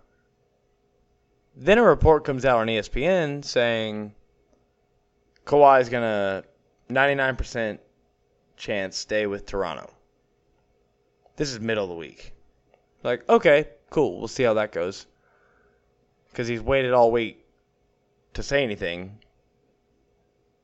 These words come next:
Yeah, he didn't stay in Toronto. Um,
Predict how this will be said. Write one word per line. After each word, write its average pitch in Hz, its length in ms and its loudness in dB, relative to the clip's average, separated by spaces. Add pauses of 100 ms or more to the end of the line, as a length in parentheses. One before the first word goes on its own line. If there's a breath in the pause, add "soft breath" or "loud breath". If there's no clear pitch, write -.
(480)
Yeah, 90 200 -4
he 98 120 -14
didn't 98 220 -8
stay 90 180 -8
in 76 100 -10
Toronto. 50 400 -16 (600 soft breath)
Um, 104 800 0